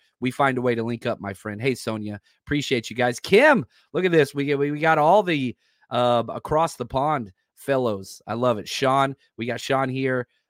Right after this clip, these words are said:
Love it. Grand A. Man, this chat is popping. Jax, it was so cool to finally hang out in person. She says, "I love John." Right back at you, girl. You are the absolute best. It was fun to have a good time.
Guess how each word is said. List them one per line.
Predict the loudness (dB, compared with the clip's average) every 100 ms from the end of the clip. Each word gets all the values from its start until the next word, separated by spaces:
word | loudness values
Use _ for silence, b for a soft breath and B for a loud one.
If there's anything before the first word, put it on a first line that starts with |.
| -8
Love | 0 0 2
it. | -2
Grand | -4 -2 0 0 -2
A. | -6 -2 0 0 -4 _
Man, | -2 2 2 0 _ _ _ _ _ _ _ -14
this | -12 -4
chat | 0 0
is | 0
popping. | -4 0 0 0 -6 -12 _ _ _ _ _ _ _ _ -12
Jax, | 0 6 6 4 0
it |
was | -4 0
so | 2 4
cool | 4
to | 2
finally | 2 2 2
hang | 0 0
out | -2
in | -2
person. | -2 -2 -4 -8
She | -10
says, | -6 -4
"I | -2
love | -2 -2
John." | -2 0
Right | 0
back | 0 -2 0
at | -2 -4
you, | -6
girl. | -4 -2
You | 0 0
are |
the | 0 -2
absolute | -4 -6 -10
best. | -6 -8 -6
It | -8
was | -6
fun | -4 -4
to | -4
have | -6
a | -8
good | -12 -6
time. | -6 -6